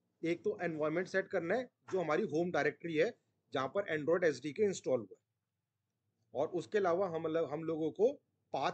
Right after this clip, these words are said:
के अंदर जैसे जेडीके Bin का environment set करा है, वैसे ही हमको एसडीके के अंदर platform tools और emulator और tools, इनका हमारे को path set करना है। OK पर click कर दीजिए,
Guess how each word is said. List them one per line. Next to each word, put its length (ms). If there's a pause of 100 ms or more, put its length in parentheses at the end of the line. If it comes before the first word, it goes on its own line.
के 80
अंदर 140
जैसे 260
जेडीके 420
Bin 220
का 140
environment 360
set 160
करा 160
है, 60 (440)
वैसे 300
ही 60
हमको 480 (500)
एसडीके 480
के 80
अंदर 160
platform 520
tools 580 (1200)
और 300 (360)
emulator 580 (640)
और 260
tools, 440 (520)
इनका 280
हमारे 300
को 160 (180)
path 260
set 160
करना 180
है। 1120
OK 160
पर 120
click 260
कर 100
दीजिए, 880